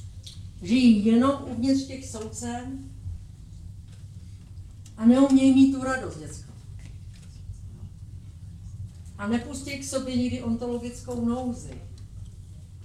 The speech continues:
A nežijí pro přítomnost, žijí v předběhu, žijí pořád v plánování budoucnosti.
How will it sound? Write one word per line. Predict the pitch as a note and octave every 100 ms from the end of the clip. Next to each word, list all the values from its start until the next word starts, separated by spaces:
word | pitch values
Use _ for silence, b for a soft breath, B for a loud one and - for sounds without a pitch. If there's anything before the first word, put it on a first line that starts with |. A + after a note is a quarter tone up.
| -
A | F#3+
nežijí | A3 A#3+ C4 C4+ C4+ B3+
pro | B3+
přítomnost, | B3+ - B3+ B3 C4+ A#3+ F#3 D#3+ - - -
žijí | - A3 A3+ A3+
v | -
předběhu, | - B3+ B3+ B3+ A#3+ - - -
žijí | E3 A3 A3+ -
pořád | A#3+ A#3+ B3+ B3+ B3+
v | B3+ -
plánování | A3 A3 A#3 A#3+ A#3+ A#3+ A#3+ A#3+
budoucnosti. | A#3+ A#3+ B3 A#3+ - - - -